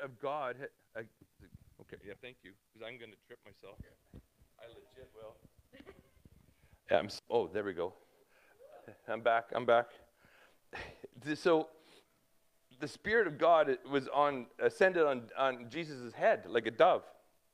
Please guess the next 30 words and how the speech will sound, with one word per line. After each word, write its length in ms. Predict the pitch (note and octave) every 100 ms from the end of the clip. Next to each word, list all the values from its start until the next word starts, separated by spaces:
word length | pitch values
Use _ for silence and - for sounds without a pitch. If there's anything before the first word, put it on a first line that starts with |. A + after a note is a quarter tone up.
| _ _ _ _ _ _ _ -
And, 240 | C#3 C#3 C3+
and 240 | C#3+ C#3+ C3
I 200 | C#3+ D3+
want 220 | E3+ E3+
you 60 |
to 60 | D#3+
pay 120 | F3+
attention 400 | E3 E3 D#3 C#3+
to 60 | B2+
this. 400 | C3 D#3 C3+ - G2
So 80 | C3
then 200 | D3+ E3+
the 100 | D3
G-, 340 | A2+ E3 G3 - - -
then, 260 | D3+ F3+ C3+ -
then 180 | F#2 D#2
the 80 |
Jesus, 420 | C#2+ D2 D2+ F2 - _ _
then 220 | B2 F3+
Jesus 520 | C3 F3 C4+ D3 A#2+ -
was 180 | A#2
led 240 | C#3 F3 G3+
by 140 | E3
the 80 | D3
Spirit 540 | - - F3 C#3 G#2 - - _ _ _ _ _ _ _ - - _
into 240 | D#3 D#3 D3
the 100 | C3
wilderness 440 | D3 D3 B2 A2
to 80 | -
be, 140 | A2+